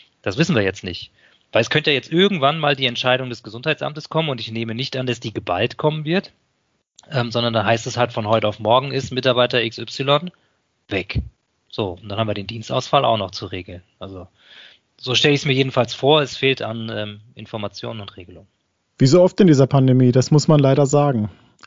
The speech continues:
Speaker 2: Arne, danke für die Einordnung, danke für die Diskussion.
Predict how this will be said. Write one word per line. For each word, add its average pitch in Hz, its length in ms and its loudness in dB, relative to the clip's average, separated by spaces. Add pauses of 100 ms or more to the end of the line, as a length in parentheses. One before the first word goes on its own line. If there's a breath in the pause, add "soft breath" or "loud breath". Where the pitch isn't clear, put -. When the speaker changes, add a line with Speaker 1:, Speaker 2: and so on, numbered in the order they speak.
Speaker 2:
Arne, 185 320 6
danke 165 280 4
für 160 120 0
die 156 100 6
Einordnung, 202 680 2
danke 139 240 4
für 147 120 2
die 139 80 2
Diskussion. 147 800 2